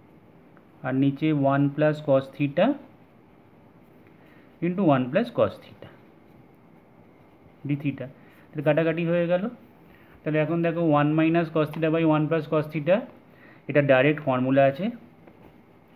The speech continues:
সেটা হচ্ছে tan square theta by two d theta। এটাকে আমরা sec square theta by two minus one করে নেব। তাহলে sec square theta by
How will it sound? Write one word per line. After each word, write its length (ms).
সেটা 180
হচ্ছে 160
tan 180
square 320
theta 280
by 120
two 160
d 20
theta। 240
এটাকে 280
আমরা 160
sec 220
square 220
theta 220
by 140
two 160
minus 260
one 160
করে 200
নেব। 120
তাহলে 220
sec 160
square 360
theta 320
by 120